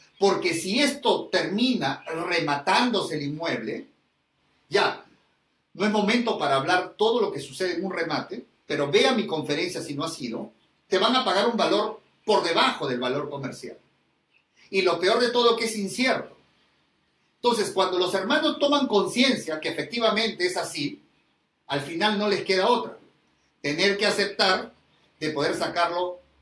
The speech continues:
la venta a un valor comercial. Ese es el negocio. Porque tu rentabilidad de la, del capital que tú has invertido es bastante alto,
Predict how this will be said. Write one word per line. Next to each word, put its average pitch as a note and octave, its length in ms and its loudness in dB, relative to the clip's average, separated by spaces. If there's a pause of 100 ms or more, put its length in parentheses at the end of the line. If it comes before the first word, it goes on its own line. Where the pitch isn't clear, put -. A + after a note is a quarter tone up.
(140)
la C3+ 160 -2
venta E3+ 380 -4
a D3 100 -2
un D#3+ 100 -8
valor D3 300 -2
comercial. C#3 520 -10 (1800)
Ese G3+ 240 2
es C3+ 100 -8
el B2+ 120 -4
negocio. C#3 400 -4 (600)
Porque E3+ 280 -4
tu E3+ 160 -6
rentabilidad D#3 880 2
de D3+ 80 2
la, C#3 280 -2
del D3+ 180 -2
capital G3+ 580 -2
que F#3+ 120 0
tú F#3+ 120 0
has F#3+ 120 -2
invertido E3 680 -6 (880)
es F#3 380 0 (100)
bastante F#3 580 0
alto, C3+ 320 -4